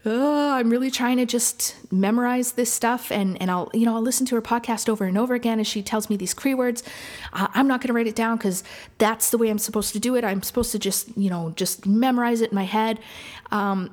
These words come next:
and if you start just, like, shaking and your hand is forming a little pen and you're like, "But I really wanna write it down," just, just write it down. It's okay. <laughs> Okay? We can, uh,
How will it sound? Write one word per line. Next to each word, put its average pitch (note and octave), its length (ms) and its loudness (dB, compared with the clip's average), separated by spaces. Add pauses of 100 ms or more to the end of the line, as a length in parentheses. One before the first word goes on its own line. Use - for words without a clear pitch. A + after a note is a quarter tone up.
and G#3+ 100 4
if A3+ 160 0
you B3 80 2
start B3+ 300 0
just, A3+ 260 -2
like, G3+ 240 0
shaking B3+ 760 2
and G#3+ 300 2
your G3 280 2
hand A#3+ 340 0
is A3+ 100 0
forming A3 340 0
a G#3+ 60 2
little G#3 200 2
pen A#3+ 460 0
and G#3 160 0
you're G3+ 120 0
like, A3 260 -2
"But G4+ 140 6
I G4+ 180 6
really G4 260 4
wanna F#4 300 4
write F#4 260 2
it G4+ 140 0
down," F#4+ 580 0
just, - 320 0 (400)
just - 220 -2
write A3+ 140 2
it G#3+ 80 -4
down. C3+ 260 -8
It's - 160 0
okay. F#3+ 340 -4
<laughs> - 40 -20 (240)
Okay? A3+ 300 -2 (480)
We G3 120 2
can, G3+ 300 0
uh, F#3 240 -2